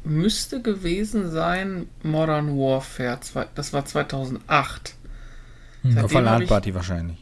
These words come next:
Speaker 1: Nee, ja, auf der LAN-Party und damals noch die Singleplayer habe ich durchgespielt. Das war da, wo man in Tschernobyl war, ne?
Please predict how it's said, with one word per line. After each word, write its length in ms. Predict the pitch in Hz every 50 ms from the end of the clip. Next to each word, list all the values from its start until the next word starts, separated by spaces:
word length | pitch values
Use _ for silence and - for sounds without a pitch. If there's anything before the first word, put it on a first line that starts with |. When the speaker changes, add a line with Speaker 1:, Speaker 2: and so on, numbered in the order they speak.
| - - - - - -
Speaker 1:
Nee, 500 | - 170 175 180 190 214 240 254 233 202
ja, 240 | 208 190 180 175 170
auf 60 | 170
der 80 | 170 180
LAN-Party 540 | 196 170 196 220 214 - 262 269 - 254 -
und 260 | - 214 226 226 -
damals 480 | 233 220 220 220 220 214 214 - - -
noch 200 | 208 208 208 -
die 160 | - 214 208
Singleplayer 600 | 208 - - 196 190 175 165 165 - 170 156 151
habe 100 | 147 156
ich 160 | 156 156 -
durchgespielt. 460 | - 160 156 156 - - - - 156 175
Das 120 | 175 -
war 80 | 196 196
da, 160 | 202 208 208
wo 40 | 214
man 120 | 208 202 196
in 80 | 196
Tschernobyl 440 | 202 - - 185 185 175 170 156 151
war, 140 | 151 143 143
ne? 180 | 151 175 226